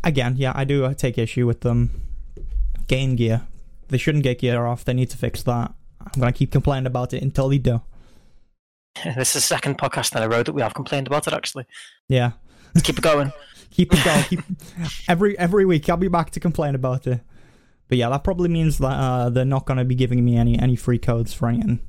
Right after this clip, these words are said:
Speaker 1: anytime <laughs> soon. If, I'm probably on, like, a blacklist. They're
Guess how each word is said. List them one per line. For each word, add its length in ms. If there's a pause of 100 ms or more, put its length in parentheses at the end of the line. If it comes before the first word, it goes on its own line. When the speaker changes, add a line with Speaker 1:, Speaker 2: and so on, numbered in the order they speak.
(100)
Speaker 1:
anytime 420
<laughs> 20
soon. 360
If, 460 (440)
I'm 180
probably 260
on, 80
like, 140
a 60
blacklist. 720
They're 100